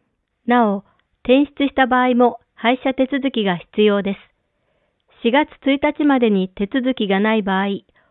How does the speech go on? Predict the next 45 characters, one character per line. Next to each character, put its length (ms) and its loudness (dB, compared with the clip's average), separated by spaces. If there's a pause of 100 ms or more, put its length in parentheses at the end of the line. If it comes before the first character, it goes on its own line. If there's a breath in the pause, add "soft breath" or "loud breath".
(140)
本 260 4
庄 180 0
市 120 -6
の 140 2
ナ 160 0
ン 80 -2
バ 140 2
ー 60 -6
登 160 2
録 260 -2
は 300 -6
抹 180 -2 (120)
消 140 6
に 100 4
な 140 2
り 100 0
ま 140 -2
す。 40 -20 (1080)
抹 180 0 (100)
消 200 0
後 120 2
は 320 0
本 300 2
庄 160 0
市 140 -2
の 120 2
ナ 180 -2
ン 60 -2
バ 120 0
ー 40 -2
プ 120 -10
レ 140 2
ー 60 -4
ト 140 -4
は 180 -4 (160)
使 120 0
用 180 4
で 140 -4
き 100 -4
ま 180 -2
せ 120 0
ん。 120 -8 (2250)
軽 220 4
二 180 4
輪、 300 0